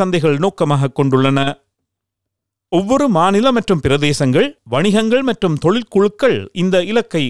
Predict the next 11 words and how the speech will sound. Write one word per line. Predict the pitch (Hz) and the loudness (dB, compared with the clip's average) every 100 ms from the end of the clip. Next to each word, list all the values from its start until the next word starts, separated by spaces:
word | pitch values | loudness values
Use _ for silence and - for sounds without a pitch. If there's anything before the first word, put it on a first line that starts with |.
| - 160 | -4 -2
நிர்ணயித்துள்ளன. | 190 165 143 123 143 135 139 143 - _ _ _ _ _ _ _ _ _ _ _ - | 0 2 0 0 0 2 2 0 -4 _ _ _ _ _ _ _ _ _ _ _ -6
அந்த | 202 220 | -2 0
இலக்கை | 175 240 254 294 | 0 0 0 0
அடைவதற்கான | 285 254 254 254 - 254 247 | 2 2 0 -2 -2 -2 -2
திட்டங்களை | 160 - 233 240 240 147 | -4 -2 0 2 0 -2
விவரிக்காமல் | 117 254 254 220 196 240 156 90 - | -2 -2 -2 -2 0 0 -2 -4 -6
காலநிலை | 156 185 254 254 262 247 | -2 0 2 2 0 0
இலக்குகளை | 202 208 226 202 226 190 | -2 -2 0 0 0 0
நிர்ணயிப்பதாக | 131 214 240 226 202 180 180 277 - | 0 2 0 0 -2 0 0 0 0
எரிசக்தி | 196 254 226 - 208 | 0 0 -4 -2 -2
அமைச்சர் | 185 - 175 | -2 0 0